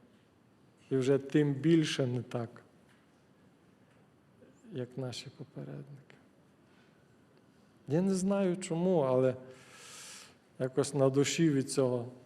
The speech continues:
робиться скорботно. В Слові Божому є описана історія, коли був зведений Божий храм.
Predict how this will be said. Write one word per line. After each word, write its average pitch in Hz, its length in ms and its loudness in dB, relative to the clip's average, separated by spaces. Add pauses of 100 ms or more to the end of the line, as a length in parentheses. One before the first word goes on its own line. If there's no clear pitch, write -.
(600)
робиться 123 560 -2
скорботно. 127 760 -6 (4000)
В - 40 -20
Слові 139 280 0
Божому 143 420 0
є 139 180 0
описана 139 520 -2
історія, 135 580 4
коли 123 440 2 (1300)
був 120 260 0
зведений 131 540 2
Божий 117 440 -4
храм. 110 400 -8